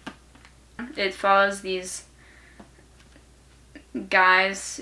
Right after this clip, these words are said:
who travel around the world or go on an adventure.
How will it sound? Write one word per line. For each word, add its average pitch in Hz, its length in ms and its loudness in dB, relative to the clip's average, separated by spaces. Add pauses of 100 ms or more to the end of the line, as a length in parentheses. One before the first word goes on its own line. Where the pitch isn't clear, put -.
who 185 180 -4
travel 185 420 0
around 190 280 2
the 185 100 -4
world 185 440 -2 (1000)
or 180 240 0
go 190 260 2
on 190 120 4
an 185 80 -6
adventure. 190 680 -2